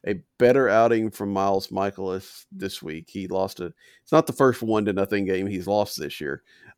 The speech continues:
um, but he pitched pr-, pitched well against the Padres. Um, I've,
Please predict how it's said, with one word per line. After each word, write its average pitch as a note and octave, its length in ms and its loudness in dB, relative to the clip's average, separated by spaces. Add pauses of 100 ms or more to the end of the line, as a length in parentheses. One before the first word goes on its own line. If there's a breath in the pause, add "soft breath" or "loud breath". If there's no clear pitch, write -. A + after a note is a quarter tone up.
um, F2 640 -2 (340)
but A#2 100 4
he A#2+ 80 2
pitched - 280 -4
pr-, A#2 240 -4
pitched - 240 -4
well A2 180 2
against F#2 260 -6
the G2+ 60 -10
Padres. - 480 -10 (560 soft breath)
Um, G2+ 540 -2 (280)
I've, A#2+ 260 -2